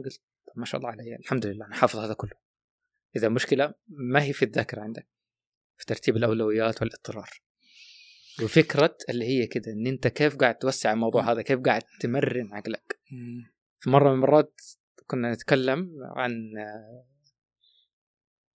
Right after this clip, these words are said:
Speaker 1: كنا في الكافيه ذاك سجلنا فيه حلقات تف-، تنفس،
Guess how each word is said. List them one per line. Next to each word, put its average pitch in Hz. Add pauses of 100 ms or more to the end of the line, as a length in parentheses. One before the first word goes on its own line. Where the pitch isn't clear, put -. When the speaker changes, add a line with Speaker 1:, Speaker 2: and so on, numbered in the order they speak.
(760)
Speaker 1:
كنا 120
في -
الكافيه 113
ذاك 113
سجلنا 113
فيه 120
حلقات - (460)
تف-، 117
تنفس، -